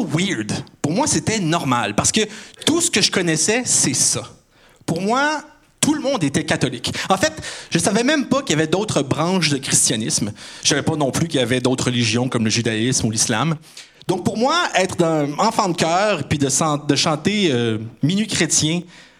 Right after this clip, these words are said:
euh, à la messe de minuit, c'était tout à fait normal, même, euh, pas mal agréable, une, une jupe où est-ce que les jambes peuvent, euh, marcher librement.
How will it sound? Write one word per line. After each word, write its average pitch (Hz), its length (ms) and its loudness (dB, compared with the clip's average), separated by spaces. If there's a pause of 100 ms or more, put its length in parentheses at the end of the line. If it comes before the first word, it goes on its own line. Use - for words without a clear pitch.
(200)
euh, 107 680 0
à 127 120 2
la 117 180 2
messe 185 220 0
de 180 80 2
minuit, 139 380 2
c'était 131 580 0
tout - 120 -2
à 277 60 2
fait 269 100 2
normal, 160 340 2
même, 202 280 0
euh, 113 320 0 (120)
pas 165 100 2
mal 226 120 2
agréable, 131 580 0
une, 117 160 -4 (160)
une 117 180 0
jupe 139 380 -2
où 107 120 -2
est-ce 113 100 -2
que 104 220 -2 (340)
les 117 160 0
jambes 139 300 0
peuvent, 110 260 -2
euh, 104 320 -4
marcher 151 340 0
librement. 117 480 -2